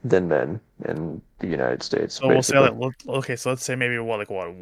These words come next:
Speaker 2: one seventy-two-ish?
Speaker 1: There are, yeah, there, there are, uh, as of the twenty twenty census, there are a hundred and sixty-four million men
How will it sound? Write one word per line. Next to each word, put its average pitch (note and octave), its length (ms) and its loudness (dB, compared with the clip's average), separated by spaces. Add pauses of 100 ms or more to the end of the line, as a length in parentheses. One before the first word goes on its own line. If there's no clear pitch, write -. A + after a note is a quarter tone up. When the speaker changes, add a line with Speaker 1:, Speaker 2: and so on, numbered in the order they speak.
(100)
Speaker 2:
one G#2+ 300 -10
seventy-two-ish? G#2+ 2250 -4
Speaker 1:
There G#2 180 12
are, G2+ 520 12 (460)
yeah, A2+ 120 12
there, G#2+ 320 12
there A2+ 160 12
are, G#2+ 460 10 (1040)
uh, G2 360 8
as B2 260 8
of B2+ 200 8
the A#2 100 8
twenty C3 340 4
twenty B2 240 4
census, G#2+ 460 2
there G#2 140 8
are G2 160 10
a F#2+ 60 2
hundred A#2 220 6
and G#2+ 100 -2
sixty-four G#2+ 960 4
million G#2 800 6
men F#2 380 2